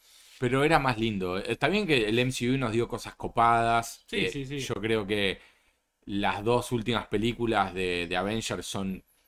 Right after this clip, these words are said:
Speaker 1: impecables.
Speaker 2: Sí.
Speaker 1: La verdad que lo que lograron fue muy difícil de lograr.
Speaker 2: Muy difícil.
Speaker 1: Y lo lograron de manera ca-, no te digo perfecta, pero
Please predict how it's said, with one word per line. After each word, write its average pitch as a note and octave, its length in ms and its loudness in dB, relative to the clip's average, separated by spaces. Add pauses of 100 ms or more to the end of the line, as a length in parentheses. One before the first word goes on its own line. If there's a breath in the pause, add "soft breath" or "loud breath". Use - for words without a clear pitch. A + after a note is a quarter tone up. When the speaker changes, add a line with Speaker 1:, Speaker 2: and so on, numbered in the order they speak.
(280)
Speaker 1:
impecables. F#2+ 1040 -2
Speaker 2:
Sí. - 60 -4
Speaker 1:
La F2+ 80 -2
verdad G#2 180 2
que A2 100 4
lo G2 140 0
que G2 60 -4
lograron G2 440 -2
fue F2+ 420 -6 (460 soft breath)
muy C#3 440 6
difícil G#2 500 -4
de F#2 80 -2
lograr. F#2 300 0
Speaker 2:
Muy B2 120 -2
difícil. G#2+ 360 -10
Speaker 1:
Y G#2 80 -2
lo G2+ 120 0
lograron A2 400 2
de G2+ 100 0
manera G#2+ 560 0 (760)
ca-, D3+ 320 4
no B2+ 120 0
te C#3 60 2
digo C#3 140 4
perfecta, E3 520 2
pero B2 360 -2